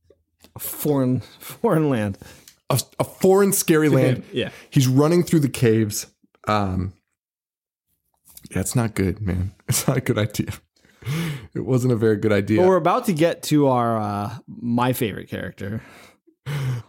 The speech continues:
Speaker 1: Oh, Paul Savino.
Speaker 2: Dude, Paul Savino's character in this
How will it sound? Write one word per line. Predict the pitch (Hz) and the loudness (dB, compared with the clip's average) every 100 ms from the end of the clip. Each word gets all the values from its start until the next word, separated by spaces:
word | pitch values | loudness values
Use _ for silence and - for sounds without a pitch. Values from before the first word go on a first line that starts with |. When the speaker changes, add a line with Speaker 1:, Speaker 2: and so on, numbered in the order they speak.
| _ | _
Speaker 1:
Oh, | 165 | 0
Paul | 175 185 180 202 | 2 2 2 2
Savino. | - 165 160 151 90 101 - 143 | 0 2 4 2 2 -6 -2 2
Speaker 2:
Dude, | 147 139 | 2 2
Paul | - 156 | 0 0
Savino's | 190 240 180 139 117 | 2 2 2 2 0
character | - 107 98 92 98 | -2 0 0 -2 -4
in | 92 | -2
this | 92 92 | -4 -6